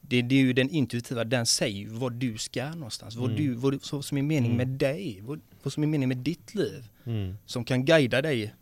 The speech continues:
Speaker 1: vidare.
Speaker 2: Mm.
Speaker 1: Förstår du min
Speaker 2: Mm.
Speaker 1: fråga liksom, eller hur jag tänker?
Speaker 2: Ja. Ja, där har jag, där, det, det arb-, under på, under, under arbete, eller vad heter det?
Speaker 1: Ja.
Speaker 2: Under renovering. Ja.
Speaker 1: Ja, men vad fint.
Speaker 2: Ja.
Speaker 1: Och du pratar om meditation. Vad är det för typ av meditation du gör?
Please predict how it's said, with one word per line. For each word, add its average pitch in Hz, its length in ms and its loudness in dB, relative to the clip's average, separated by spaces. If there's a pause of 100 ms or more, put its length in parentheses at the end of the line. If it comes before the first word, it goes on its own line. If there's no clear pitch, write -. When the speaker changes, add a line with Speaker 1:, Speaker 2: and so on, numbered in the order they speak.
(140)
Speaker 1:
vidare. 120 680 -2 (240)
Speaker 2:
Mm. 104 340 -4 (100)
Speaker 1:
Förstår 120 320 -8
du 143 180 -4 (200)
min 123 120 -2
Speaker 2:
Mm. 98 120 -2
Speaker 1:
fråga 120 300 -4
liksom, 131 400 -4
eller 123 300 2 (420)
hur 131 120 2
jag 123 140 4
tänker? 123 320 -2
Speaker 2:
Ja. 165 120 2 (240)
Ja, 123 140 -2
där 143 120 -4
har 156 140 -4
jag, 131 220 -4
där, 147 440 -4
det, 139 420 -6 (100)
det 113 180 -10
arb-, 135 360 -4
under 151 220 -2
på, 147 260 -6
under, 131 500 -2 (220)
under 117 420 -4
arbete, 113 460 -4
eller 90 180 -8
vad 120 100 -4
heter - 220 -8
det? 156 60 0
Speaker 1:
Ja. 160 280 4 (120)
Speaker 2:
Under 131 260 -2
renovering. 113 480 -2 (120)
Ja. 117 180 0
Speaker 1:
Ja, 151 100 4
men 156 180 2
vad 147 140 2
fint. 139 480 -6
Speaker 2:
Ja. 117 300 -6 (420)
Speaker 1:
Och 135 100 -2
du 135 60 -6
pratar 151 300 2
om 131 120 4
meditation. 127 580 0
Vad 143 100 4
är 139 40 4
det 127 60 -2
för - 100 -8
typ - 280 -8
av 117 120 -4
meditation 123 760 -4
du 135 80 -4
gör? 120 400 -2